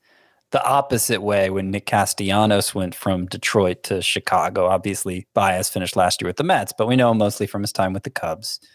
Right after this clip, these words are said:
Uh, Baez doesn't hit cheapies, though. I, I, I think his power will mostly translate. The bigger concern for him is what it's always been, just that he has, his skill set is one of so many extremes, and he,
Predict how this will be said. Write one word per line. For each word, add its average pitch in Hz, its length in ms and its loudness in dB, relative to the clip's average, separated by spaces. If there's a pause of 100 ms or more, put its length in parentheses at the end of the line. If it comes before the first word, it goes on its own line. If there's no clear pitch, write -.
(680)
Uh, 113 300 4 (600)
Baez 311 600 4 (440)
doesn't 151 300 4
hit 120 160 4
cheapies, 90 480 -4
though. 92 360 2
I, - 180 0 (100)
I, 165 200 0 (100)
I 185 100 4
think 202 280 0
his 185 120 2
power 117 400 4
will 107 380 2 (640)
mostly 120 420 2
translate. 101 460 -2
The 151 80 0
bigger 156 300 4
concern 120 380 2
for 113 120 2
him 104 160 4
is 101 120 -4
what 98 140 2
it's 95 140 -4
always 95 320 0
been, 101 260 4
just - 220 -2
that 92 120 2
he 104 140 -2
has, 95 300 2 (400)
his 127 160 4
skill 131 240 4
set 123 220 6
is 104 180 2
one 107 180 4
of 92 120 2
so - 160 2
many 101 240 2
extremes, 95 680 0
and 95 200 -4
he, 98 300 -4